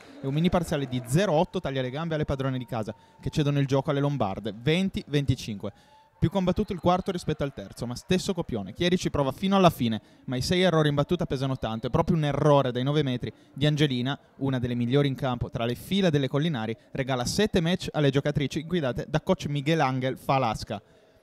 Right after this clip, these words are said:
Le piemontesi saranno nuovamente in campo il trenta gennaio e saranno impegnate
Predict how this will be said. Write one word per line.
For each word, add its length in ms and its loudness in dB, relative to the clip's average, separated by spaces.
Le 120 -6
piemontesi 520 2
saranno 320 0
nuovamente 520 0
in 80 0
campo 420 -2
il 160 -4
trenta 300 2
gennaio 400 0
e 40 0
saranno 300 -2
impegnate 500 -2